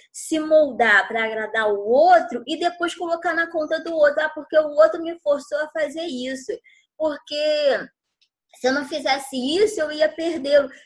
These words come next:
Eu já falei isso pra vocês, você já perdeu. Você já não tem. Se você tá com alguém, só porque você joga só o jogo dele, você já não tem essa pessoa.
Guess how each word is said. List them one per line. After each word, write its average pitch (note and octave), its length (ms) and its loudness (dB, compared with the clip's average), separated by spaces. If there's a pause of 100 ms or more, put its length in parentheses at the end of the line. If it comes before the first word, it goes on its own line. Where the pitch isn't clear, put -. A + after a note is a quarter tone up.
Eu A#3 100 -6
já A#3+ 180 0
falei G#3+ 260 -2
isso G#3+ 120 -10
pra A3+ 120 -8
vocês, G#3 520 -4
você F#3 220 -14
já F3+ 140 -8
perdeu. - 640 -4 (680)
Você C#3+ 100 -20
já G#3+ 160 -2
não F4+ 220 -8
tem. D#3 300 -2 (1120)
Se F#3 80 -20
você A3 220 0
tá - 300 -2
com B4+ 180 -8
alguém, F3 560 -6 (800)
só D#4+ 340 -2
porque C4 300 0
você A3+ 340 -2
joga F3 480 0
só C#4+ 380 0
o D4 80 -6
jogo A#3 300 -2
dele, A#3+ 480 0
você C4 220 -6
já E4 140 -8
não A#4+ 160 -12
tem B4+ 200 -8
essa - 140 -12
pessoa. - 640 -12